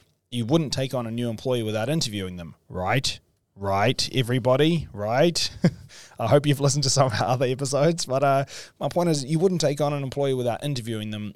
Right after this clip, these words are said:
without, you know, job testing them, without doing your background, your reference checks. Like, that's what you should be doing when you employ a, um, a new staff member or employee. It's just the same with a marketing agency. You know, you do all those same checks, those same tests,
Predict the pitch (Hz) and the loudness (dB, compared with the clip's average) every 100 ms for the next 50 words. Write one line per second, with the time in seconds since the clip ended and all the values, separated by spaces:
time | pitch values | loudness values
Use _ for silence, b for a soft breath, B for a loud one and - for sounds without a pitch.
0 | 107 117 113 107 - 113 107 120 127 117 | -8 -4 -2 -2 -6 -8 -6 0 0 0
1 | - 107 117 107 107 107 82 107 98 107 | -6 -6 -6 -6 -6 -6 -6 -6 -4 -4
2 | 147 135 101 113 98 117 110 107 117 113 | -4 -4 -2 -4 -2 -6 -6 -4 -6 -6
3 | 104 - 110 - 101 92 147 - 147 139 | -8 -6 -6 -4 -8 0 0 0 -6 -4
4 | 135 123 117 117 110 110 104 98 95 98 | -4 -4 -4 -6 -6 -6 -8 -8 -8 -6
5 | 92 90 101 98 90 101 104 101 101 117 | -6 -10 -10 -12 -14 -14 -12 -10 -10 -12
6 | _ - 101 104 123 147 165 107 104 123 | _ -12 -10 -6 -6 -4 -4 -4 -8 -8
7 | 165 - B B B B B B 127 - | -10 -12 B B B B B B -4 0
8 | 151 117 117 113 98 90 87 92 90 90 | 0 0 -2 -2 -4 -8 -12 -12 -12 -10
9 | 92 - 101 95 95 95 104 107 101 92 | -8 -8 -8 -8 -8 -8 -8 -6 -6 -6
10 | - 139 143 - 117 - - 92 - 127 | -4 -2 -2 -2 -4 -4 -10 -6 -4 -4
11 | 123 - 104 - - | -6 -6 -4 -4 -4